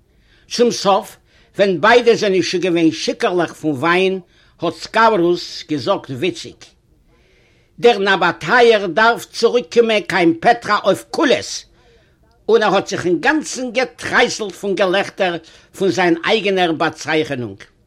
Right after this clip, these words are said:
אריסטאוול האט מיטגעלאכט און געזאגט: "איך וויל דאס באווייזן. אבער דאס דארף געשען וואס שנעלער. דער וועג קיין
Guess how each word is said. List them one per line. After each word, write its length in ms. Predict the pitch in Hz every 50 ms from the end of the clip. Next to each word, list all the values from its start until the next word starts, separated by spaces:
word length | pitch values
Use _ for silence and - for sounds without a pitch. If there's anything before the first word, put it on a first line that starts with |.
| _ _ _ _ _ _ _ _ _ _ _ _ _ -
אריסטאוול 720 | 165 160 - 160 - - - - 190 190 170 175 165 131 156
האט 220 | 165 160 - -
מיטגעלאכט 720 | 196 208 - _ - 170 160 160 151 151 - - - -
און 120 | - 151 143
געזאגט: 560 | 147 135 107 127 143 127 - - - _ _ _ _ _ _ _ _ _ _ _ _ _ _ _ _ _ _ _ _ -
"איך 260 | 285 294 247 - - -
וויל 140 | 226 233 226
דאס 300 | 196 214 202 - - - -
באווייזן. 560 | 196 190 160 - 180 170 165 143 - 110 92 - - _ _ _ _ _ _ _ _ _ _ _ _ _ _ _ _ -
אבער 180 | 269 254 247 220
דאס 300 | 185 240 233 233 - -
דארף 300 | 262 247 247 240 247 -
געשען 440 | 254 226 - - 220 247 247 254 240
וואס 240 | 202 233 269 240 - - -
שנעלער. 420 | - 226 240 262 277 269 233 185 - - _ _ _ _ _ _ _ _ _ _ _ _ _ _ _ _ -
דער 140 | 240 233
וועג 240 | 190 190 254 247 240 -
קיין 240 | - 226 240 240